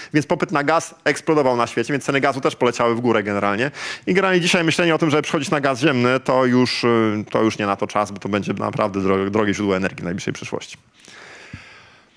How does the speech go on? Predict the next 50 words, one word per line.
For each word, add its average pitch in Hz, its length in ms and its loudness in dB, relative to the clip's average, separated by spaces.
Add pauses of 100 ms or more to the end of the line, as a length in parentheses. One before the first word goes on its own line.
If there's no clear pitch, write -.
(380)
Czego 277 200 0
my 262 60 0
w - 20 4
ogóle 214 180 2
bronimy? 143 320 2 (640)
No, 170 280 2 (220)
w - 80 -12
Polsce 139 360 0
czego 123 180 0
bronimy, 107 240 0
trzymając 104 220 -2
się - 60 -8
paliw 98 200 -2
kopalnych? - 320 -8
No 165 60 -2
wiadomo, 185 260 2
ropy 151 220 0
nie 120 100 2
mamy, 127 380 2
importujemy 123 460 2
od 113 100 2
ruskich 120 420 2
oligarchów 113 580 0
i 110 40 2
od 107 120 2
szejków 104 320 -2
naftowych, 107 440 0
to - 80 -2
nie 104 100 0
w - 20 0
naszym 107 240 -2
interesie 104 400 0
wysyłać 104 380 -2
im 107 80 -2
co 107 120 0
roku 104 260 0 (260)
dziesiątki 110 360 0
miliardów. 107 500 2 (400)
E, 123 260 2
gazu 180 200 2
ziemnego 160 300 2
praktycznie 135 220 -2
też - 160 -2
nie 120 80 2
mamy, 101 260 0
tam, 110 380 -2
no, 131 100 -2
kilkanaście 110 460 -2
procent 98 320 -4
mamy. 98 280 -2